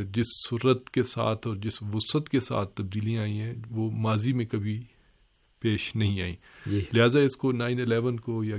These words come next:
Speaker 1: گیارہ ستمبر دو ہزار ایک کے اس واقعے کو، ایک تاریخی حیثیت حاصل ہے، اور اس سے، امریکہ نے اپنے کئی مفادات حاصل کرنے کی کوشش کی ہے، اور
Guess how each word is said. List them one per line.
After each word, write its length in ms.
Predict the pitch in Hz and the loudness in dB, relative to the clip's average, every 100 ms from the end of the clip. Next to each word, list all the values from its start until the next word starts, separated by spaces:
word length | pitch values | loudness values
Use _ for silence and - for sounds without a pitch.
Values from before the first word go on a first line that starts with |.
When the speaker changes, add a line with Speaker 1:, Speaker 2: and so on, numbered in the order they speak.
| 104 | -4
Speaker 1:
گیارہ 220 | 107 104 | -4 -6
ستمبر 460 | - 110 104 104 101 | -8 -8 -4 -4 -4
دو 240 | 101 101 | -4 -4
ہزار 240 | 98 101 98 | -4 -4 -2
ایک 240 | 107 107 | -2 -2
کے 100 | 110 | -6
اس 140 | 101 107 | -8 -6
واقعے 380 | 101 95 113 107 | -6 -4 -4 -4
کو، 240 | 110 107 110 _ _ - - - - - | -4 -6 -8 _ _ -20 -20 -20 -10 -4
ایک 300 | 110 107 113 104 107 | -4 -4 -4 -4 -4
تاریخی 540 | - 95 104 - 110 104 | -2 0 0 -2 -4 -4
حیثیت 420 | 95 - 110 95 - | -4 -4 -4 -6 -8
حاصل 320 | 107 - 135 | -6 -2 0
ہے، 100 | 131 151 _ - - 131 | 0 -2 _ -20 -12 -4
اور 340 | 110 107 101 - | -2 0 -2 -4
اس 240 | 123 - - | -2 -2 6
سے، 160 | 123 123 123 117 - - - - _ 123 113 104 104 101 101 - | 8 8 6 0 -18 -20 -20 -20 _ -8 -6 -4 -6 -6 -8 -4
امریکہ 500 | 117 107 120 123 139 | 0 2 2 4 2
نے 260 | 131 127 127 117 _ - _ _ _ _ - - | 4 2 0 -2 _ -20 _ _ _ _ -20 -12
اپنے 440 | 123 107 - 117 110 110 107 104 107 _ _ _ | -8 -8 -4 -2 0 0 -2 -6 -10 _ _ _
کئی 220 | 147 151 143 | 4 4 4
مفادات 640 | 117 - 107 104 110 - | 0 -2 -2 0 0 -2
حاصل 240 | 107 - 113 | -8 -8 -8
کرنے 320 | 120 113 117 | -6 -6 -4
کی 120 | 117 | -6
کوشش 440 | 117 113 - 110 - | -6 -6 -4 -6 -4
کی 200 | 131 120 | 0 2
ہے، 80 | 107 - - - - - - - _ - | 0 -6 -20 -20 -20 -20 -20 -20 _ 0
اور 280 | 113 117 | 0 0